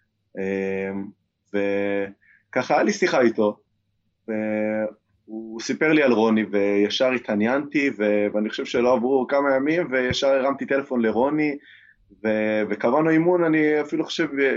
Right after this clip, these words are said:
יום אחרי שדיברנו כבר קבענו אימון, אני לא אשכח את האימון הראשון הזה. אה,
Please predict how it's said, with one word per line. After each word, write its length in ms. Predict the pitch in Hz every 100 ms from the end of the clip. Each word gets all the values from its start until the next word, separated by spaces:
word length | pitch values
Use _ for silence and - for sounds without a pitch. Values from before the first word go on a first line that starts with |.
| - - _ _ 120
יום 260 | 113 175
אחרי 180 | 175 170
שדיברנו 500 | 160 127 120 139 131
כבר 140 | 113 107
קבענו 380 | 117 120 123
אימון, 240 | 117 120 127
אני 120 | 110
לא 60 | 110
אשכח 180 | 120
את 100 | 120
האימון 220 | 110 113 113
הראשון 320 | 104 127 143
הזה. 240 | 151 180 185 - - _ _ _ _ -
אה, 440 | 104 101 101 101